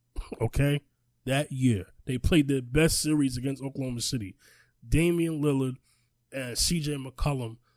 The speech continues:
was on fire in that series. Nobody was beating them in that series.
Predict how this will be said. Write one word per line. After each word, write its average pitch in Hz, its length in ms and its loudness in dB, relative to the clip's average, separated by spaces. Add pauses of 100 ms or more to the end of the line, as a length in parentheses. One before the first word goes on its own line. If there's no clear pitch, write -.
was 123 220 -8
on 123 180 -8 (160)
fire 110 420 2 (160)
in 110 120 -8
that 104 160 -6
series. 90 520 -2 (360)
Nobody 175 540 10
was 156 180 10
beating 156 360 8
them 165 200 8
in 143 140 2
that 180 180 6
series. 175 680 6